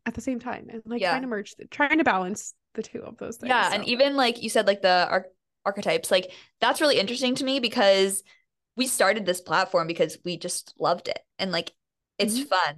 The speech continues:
Speaker 2: and it's engaging, and this is kind of what we wanted to sh-, share, like, share our story, share things that can help other people. And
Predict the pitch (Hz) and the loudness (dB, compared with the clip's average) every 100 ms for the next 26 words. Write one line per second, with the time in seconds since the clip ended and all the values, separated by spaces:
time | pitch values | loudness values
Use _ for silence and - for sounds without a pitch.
0 | - 180 175 185 185 180 180 165 160 170 | -6 -4 -2 -2 -2 0 0 -2 -4 -6
1 | 196 - - 190 190 180 180 165 - - | -8 -10 -6 -4 -4 -4 -4 -4 -6 -6
2 | - - 185 - 180 170 226 320 220 214 | -6 -8 -8 -2 0 2 2 0 -4 -4
3 | - 208 202 208 202 - 175 180 202 - | -4 0 2 4 0 2 2 2 0 0
4 | 180 180 - _ - 220 214 233 214 208 | 0 0 -4 _ -4 0 0 -2 -2 -2
5 | - 185 175 165 208 247 220 180 | 0 0 0 -4 -2 0 0 -2